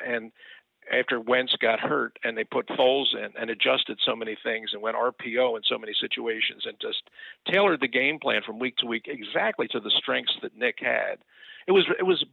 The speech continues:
brilliant. It was an absolutely brilliant coaching job, and Nick responded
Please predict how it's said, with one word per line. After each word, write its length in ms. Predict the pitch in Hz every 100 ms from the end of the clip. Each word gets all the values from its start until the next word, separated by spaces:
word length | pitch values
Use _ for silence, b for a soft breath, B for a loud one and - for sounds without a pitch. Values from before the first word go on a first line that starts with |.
| -
brilliant. 340 | 190 220 127
It 60 | 120
was 80 |
an 80 | 127 -
absolutely 540 | 240 240 - 151 135
brilliant 400 | 117 120 120 117
coaching 300 | - 104 -
job, 280 | 92 110 139
and 160 | 135 131
Nick 140 | 143 -
responded 500 | 131 - 123 120 120